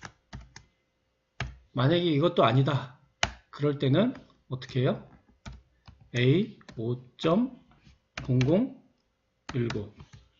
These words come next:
예, 영에, 영 살에서 열아홉 살까지다. 요거를 이렇게 한다는 거죠. 그래서 여기서 바로 실행을 해도 되는데요.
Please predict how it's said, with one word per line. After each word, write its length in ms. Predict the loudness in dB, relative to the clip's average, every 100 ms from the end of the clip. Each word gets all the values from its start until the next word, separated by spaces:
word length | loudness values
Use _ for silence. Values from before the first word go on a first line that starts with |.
| -10
예, 240 | -10 -8 -10 -10 -10 -2
영에, 540 | 2 6 6 4 0
영 360 | 0 2 4 2
살에서 800 | 0 2 2 4 2 2 -10 _ -4
열아홉 320 | 4 4 4
살까지다. 800 | 2 0 0 -4 0 0 0 -8 _ _ _ _ -20 _ -4
요거를 540 | 0 2 2 2 0 -6 -20 _ _ _ _ -18 -4
이렇게 300 | -2 0 0
한다는 400 | 0 2 0 -2
거죠. 460 | -6 -6 -6 -6 -14 -12
그래서 540 | -8 -4 -4 -6 -12 _ _ _ _ -20 -20 -16 -14 -14 -16 _ _ -2
여기서 520 | 0 4 8 8 8
바로 380 | 4 2 2 0
실행을 440 | 0 0 2 2
해도 160 | 0 -2
되는데요. 640 | -4 -6 -6 -6 -8 -12